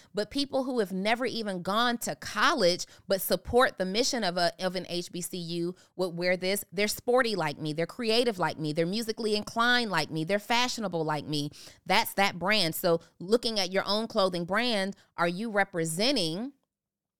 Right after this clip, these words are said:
the type of customer that you actually desire to be? And let's look at Milan, on the other hand, C E O and founder of Milano Di Rouge. You will not see an Instagram picture of her not wearing her own brand.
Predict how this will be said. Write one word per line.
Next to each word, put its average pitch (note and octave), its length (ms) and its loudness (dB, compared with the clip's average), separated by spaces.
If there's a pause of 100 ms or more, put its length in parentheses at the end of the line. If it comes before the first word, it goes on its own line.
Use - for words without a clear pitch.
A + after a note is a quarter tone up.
(140)
the F3+ 100 -2
type A3 280 0
of A3 100 -4
customer G#3 400 0
that F3+ 200 2
you G3+ 160 -8
actually E3 380 -2
desire D#3 420 -4
to F#3+ 80 -4
be? G3 340 -4 (240)
And G3 100 -4
let's A#3 140 2
look C4 140 0
at C4 120 2
Milan, A#3+ 540 -2
on F3 160 -4
the E3+ 100 0
other E3+ 140 0
hand, D#3+ 360 -6 (180)
C A#3+ 380 -4
E A3 40 2
O G#3+ 140 2
and G#3 120 -4
founder G3+ 300 -2
of F#3 200 -2
Milano E3+ 440 0
Di F#3+ 180 -6
Rouge. G#3+ 460 -4 (260)
You A3 380 0
will C#4+ 260 6
not A#3+ 300 2
see B3+ 460 -2
an F#3+ 100 -2
Instagram G3+ 640 -4
picture G#3 300 -4
of G#3 200 0
her E3+ 360 4
not F3 460 2
wearing F#3+ 420 -2
her F3+ 460 4 (100)
own E3+ 300 0
brand. D#3+ 580 0